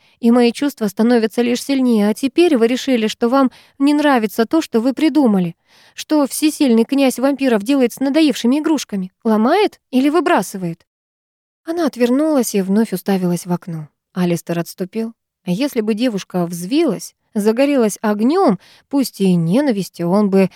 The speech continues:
поддержал и раздул это пламя. Ему ли не знать, как порой из ненависти вырастает любовь? Но Селеста не горела, она затухала. И его усилия не могли раздуть её пламя. В отчаянии Алистер вновь дёрнул девушку на себя,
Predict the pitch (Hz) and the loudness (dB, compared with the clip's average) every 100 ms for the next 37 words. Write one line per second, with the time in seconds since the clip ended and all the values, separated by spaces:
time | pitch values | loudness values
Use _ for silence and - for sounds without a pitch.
0 | _ - 202 190 214 196 196 196 220 233 | _ -4 -4 -2 -2 0 0 2 0 0
1 | 208 165 - - 160 156 - _ _ _ | -2 -4 -8 -12 -12 -12 -16 _ _ _
2 | _ _ _ _ _ 240 226 370 392 202 | _ _ _ _ _ -4 0 0 2 2
3 | 208 208 180 - 180 - 208 233 208 269 | 2 0 -2 -2 -6 -2 0 0 0 0
4 | 349 196 175 - 196 220 220 226 208 247 | 0 -2 -2 -6 -2 -2 0 -2 0 0
5 | 247 185 160 _ _ _ _ _ - 208 | -2 -4 -8 _ _ _ _ _ -4 -2
6 | 208 262 254 190 196 190 185 185 202 233 | 0 0 0 0 0 0 0 0 -2 -4
7 | 175 _ _ - 240 233 226 254 233 190 | -8 _ _ -2 2 2 0 -2 -4 -6
8 | 165 156 _ _ _ _ _ _ _ - | -8 -12 _ _ _ _ _ _ _ -10
9 | 320 277 196 185 170 - 311 330 330 294 | -2 0 2 0 -2 -2 0 2 2 2
10 | 208 190 175 180 269 233 185 196 190 185 | 4 2 2 0 0 0 -2 -4 -4 0
11 | 185 170 - 165 156 156 _ _ _ _ | 0 0 -2 -8 -8 -12 _ _ _ _
12 | 202 190 190 - 202 190 185 180 180 - | -4 -2 -2 -2 0 0 0 0 -2 -4
13 | 190 185 180 165 180 170 170 170 175 160 | -4 0 -2 0 -2 -2 -2 -4 -6 -8
14 | - 175 175 190 214 | -10 -6 -6 -4 -6